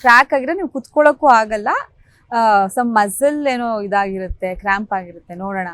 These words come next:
ಅಂತ. ಅದೊಂದು ಸ್ಕ್ಯಾನ್ ಮಾಡಿಸ್ಬೇಕು ನಾನು. ಅದು ವರ್ಸ್ಟ್ ಮೂಮೆಂಟ್, ನಂಗೆ ಸಿಕ್ಕಾಪಟ್ಟೆ ನೋವಾಗಿತ್ತು. ಆದ್ರೂ ನಾನು ಯಾರ ಜೊತೆಗೂ ಜಗಳ ಆಡ್ಲಿಲ್ಲ. ಎಲ್ಲರಿಗೂ ಓಕೆ ಟಾಸ್ಕ್,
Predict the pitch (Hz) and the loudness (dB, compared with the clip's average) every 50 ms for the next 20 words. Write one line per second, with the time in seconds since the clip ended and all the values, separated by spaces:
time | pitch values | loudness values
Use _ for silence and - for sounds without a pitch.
0 | 170 165 170 _ _ _ - - - 202 214 214 214 208 196 196 196 196 - - | -14 -18 -20 _ _ _ -12 -8 -8 -8 -8 -8 -12 -12 -12 -12 -14 -14 -6 -2
1 | 226 214 226 240 233 202 196 202 - - - 208 190 _ 202 196 190 185 190 - | 0 0 0 0 -2 -4 -6 -8 -12 -14 -16 -16 -16 _ -14 -14 -14 -14 -12 -8
2 | 202 208 214 240 233 214 214 226 240 262 254 - 254 247 220 208 202 196 190 190 | -8 -8 -8 -8 -8 -6 -4 -2 -2 -2 -4 -6 -8 -8 -8 -8 -8 -10 -10 -10
3 | 190 185 180 - _ _ _ - - 233 247 254 247 226 240 233 214 202 196 190 | -10 -12 -14 -16 _ _ _ 0 2 4 4 4 4 0 -6 -8 -8 -10 -12 -12
4 | 185 185 185 170 _ - 190 _ _ _ - - - 254 285 311 330 339 330 285 | -12 -14 -14 -16 _ -20 -20 _ _ _ -12 2 6 6 6 6 6 -2 0 2
5 | 254 226 226 226 247 226 233 262 247 254 208 220 202 180 185 202 202 196 190 180 | 4 4 2 2 0 -2 -4 -2 -2 -2 -2 -2 -4 -4 -2 -4 -4 -4 -4 -6
6 | 180 185 185 185 185 185 214 220 240 247 254 254 247 240 233 226 - 254 233 214 | -8 -8 -8 -8 -6 -6 -2 4 4 4 4 4 0 -2 -4 -4 -4 -6 -6 -6
7 | 208 _ - - 220 208 214 - - _ | -8 _ 2 4 6 6 6 4 -2 _